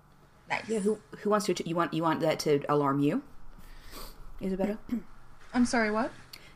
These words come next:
Speaker 2: Do you want that alarm to go to Isabella? It's basically whoever sets it up gets the,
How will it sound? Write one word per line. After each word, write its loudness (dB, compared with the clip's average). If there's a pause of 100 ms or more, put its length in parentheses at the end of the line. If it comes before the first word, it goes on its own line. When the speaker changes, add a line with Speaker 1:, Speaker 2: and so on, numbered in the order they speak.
Speaker 2:
Do 0
you 6
want 4
that 6
alarm 4
to -8
go 4
to 4
Isabella? 2
It's 2
basically 2
whoever 0
sets -2
it -2
up 2
gets 0
the, -4